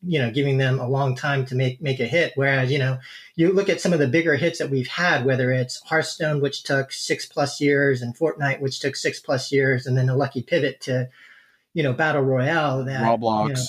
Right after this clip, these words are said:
Speaker 2: and everything.
Speaker 1: Yeah. It, it, some, sometimes, you know, I, I, I feel sorry for the company that bets on a team that's actually not the <laughs> right team for, like, six years. Like, "Oh, oops,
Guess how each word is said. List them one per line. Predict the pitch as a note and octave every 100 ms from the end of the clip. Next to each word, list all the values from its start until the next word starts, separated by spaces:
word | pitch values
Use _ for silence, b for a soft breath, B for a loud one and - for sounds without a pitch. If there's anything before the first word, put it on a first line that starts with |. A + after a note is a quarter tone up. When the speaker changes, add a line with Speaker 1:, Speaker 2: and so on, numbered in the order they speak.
| A2+
Speaker 2:
and | G2+ F#2+
everything. | G#2 A2 F2 E2+ G2 _ _ _ _
Speaker 1:
Yeah. | B3 B3+ G#3+
It, | E3+ E3+ F3 -
it, | G#3+ -
some, | - A3+ G3+
sometimes, | - A3 - F#3+ F#3 F3+ F3+ E3+ - b b b
you | F#3+
know, | F#3
I, | F#3
I, | F3+ F3+ F3+
I |
feel | E3+ B3
sorry | A#3+ A3+ A3+
for | A3
the | E3+
company | D#3+ F3+ E3+ E3+
that | C3+ B2+
bets | E3 E3
on | D#3
a |
team | C3 D#3+
that's | C#3+ C3
actually | C#3+ C#3 C3+
not | B2+ C3+
the | C#3+
<laughs> |
right | C3+ - -
team | - G#3+ E3
for, | - - F3
like, | F#3+ D#3+ C3+
six | - -
years. | E3+ C#3
Like, | C3 A#2+ -
"Oh, | E3+ G3+ -
oops, | G3 B3+ - -